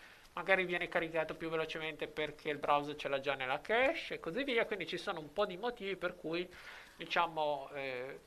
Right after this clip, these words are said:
può aver senso caricarlo direttamente dalla rete e non dal vostro sito.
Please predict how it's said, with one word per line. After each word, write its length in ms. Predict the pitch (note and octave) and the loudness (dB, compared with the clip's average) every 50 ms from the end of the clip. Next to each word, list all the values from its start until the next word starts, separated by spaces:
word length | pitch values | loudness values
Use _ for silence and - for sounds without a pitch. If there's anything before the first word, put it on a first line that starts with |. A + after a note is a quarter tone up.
| - | 4
può 100 | - A3+ | 8 10
aver 260 | A#3+ A#3 A3+ A3 A3 | 10 10 10 6 4
senso 380 | G#3 - G#3 G3+ G3+ G3+ - A3+ | 4 4 4 4 4 2 0 0
caricarlo 460 | - G#3+ G3+ F#3 - - F3+ F3 E3 | 4 4 2 4 6 4 6 6 4
direttamente 500 | - E3 E3 E3+ E3 F#3 F3+ E3+ - - | 4 2 2 0 0 0 -2 -2 -2 2
dalla 220 | E3 F#3+ G#3 A3 G3 | 4 4 6 6 6
rete 220 | E3+ D#3+ D#3+ F3 | 4 4 2 -2
e 20 | |
non 160 | E3 D#3+ C#3+ C#3 | -6 -6 -4 -2
dal 140 | C#3+ C#3 | -2 -2
vostro 320 | B2 A#2+ A#2 - - - - | 0 -2 -4 -4 -6 -12 -12
sito. 440 | - - - A#2+ A2 - - - | -12 -10 -10 -10 -10 -10 -12 -18